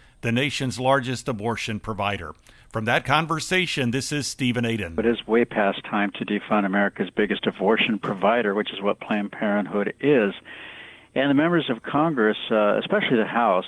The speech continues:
Speaker 2: of Representatives, recognize this. And, uh, they have been, uh, a number of them have been pushing hard, especially on the reconciliation, uh, budget,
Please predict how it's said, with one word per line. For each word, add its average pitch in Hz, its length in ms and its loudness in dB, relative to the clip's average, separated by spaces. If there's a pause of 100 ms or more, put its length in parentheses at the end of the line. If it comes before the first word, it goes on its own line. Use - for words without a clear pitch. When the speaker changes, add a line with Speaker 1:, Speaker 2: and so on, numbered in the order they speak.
Speaker 2:
of 101 120 -6
Representatives, 104 880 -4
recognize 104 560 -2 (100)
this. 104 180 0 (640)
And, 110 340 0
uh, 104 220 2 (800)
they 135 160 4
have 123 220 0
been, 110 320 0
uh, 104 280 -6
a 104 80 -6
number 131 240 2
of 110 80 0
them 113 220 2
have 101 80 0
been 98 200 0
pushing - 440 0
hard, 117 480 2
especially 113 640 -2
on 107 100 -2
the 104 100 -2
reconciliation, 107 1120 -2 (180)
uh, 95 380 -2 (560)
budget, 110 400 0